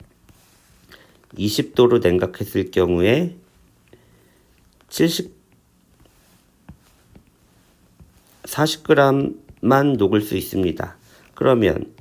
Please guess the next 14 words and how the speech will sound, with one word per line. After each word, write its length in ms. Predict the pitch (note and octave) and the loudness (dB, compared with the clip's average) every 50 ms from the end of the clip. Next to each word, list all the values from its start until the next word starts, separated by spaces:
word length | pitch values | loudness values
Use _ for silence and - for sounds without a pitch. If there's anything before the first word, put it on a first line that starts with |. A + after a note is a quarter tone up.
| _ - - | _ -6 -4
이백 300 | A#2+ C3 C3 D3+ D3 - | 0 2 2 2 2 2
그램일 500 | - C3+ C3+ B2+ B2 A#2+ G#2+ G#2 G2 - | 2 4 4 4 4 4 2 0 0 0
때는 560 | - F#2+ F2+ F2+ G#2 A2+ A2+ F#2+ D#2 - - - _ | 2 2 2 4 2 2 2 2 0 -4 -8 -12 _
몇 260 | - - D2 G2+ - | -12 -4 -2 -2 0
그램 240 | - - - C3+ B2 | 0 0 2 2 2
녹을 220 | G#2 F#2 F2+ F#2+ - | 4 4 2 2 0
수 100 | - F#2+ | 0 -2
있는 220 | F#2 F2 E2+ E2 | -2 -2 -2 -2
거죠? 360 | E2 D#2+ D2+ - B2 E3 F3+ - - _ _ _ _ _ | -2 -2 -2 -2 -4 -6 -8 -10 -16 _ _ _ _ _
팔십 280 | - - D3+ D#3 - - | -6 -4 -4 -4 -6 -4
그램 240 | - D#3+ C#3+ C3+ B2 | -2 0 2 2 4
녹을 260 | G#2+ F#2+ F2+ G2 F#2 | 2 2 2 0 -2
수 100 | - - | -2 -4
있습니다. 640 | - - - - - F2 E2+ D#2+ - - - F2 - | -6 -8 -8 -8 -8 -6 -4 -4 -6 -6 -10 -12 -16